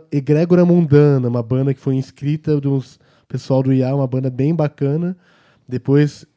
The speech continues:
continuamos com o Diogo Nazaré e seu show Cultura de Existência,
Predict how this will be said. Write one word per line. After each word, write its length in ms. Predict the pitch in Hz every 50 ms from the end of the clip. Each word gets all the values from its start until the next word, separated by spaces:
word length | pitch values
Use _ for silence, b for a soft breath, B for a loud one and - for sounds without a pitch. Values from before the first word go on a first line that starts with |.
| _ _ _
continuamos 560 | - 139 135 - 139 139 135 131 135 139 127
com 140 | - - 135
o 40 | 127
Diogo 360 | 113 117 139 143 160 170 170
Nazaré 460 | 160 151 135 139 131 127 127 135 143
e 40 | 143
seu 140 | 139 - 135
show 380 | 123 - - 135 135 135 143 - b b b b b b b b b
Cultura 480 | - 139 135 - _ - 165 160 147
de 220 | 139 123 127 135 - _ _
Existência, 1000 | 156 170 185 170 143 135 139 - - _ 139 131 139 151 - - - 180 180 185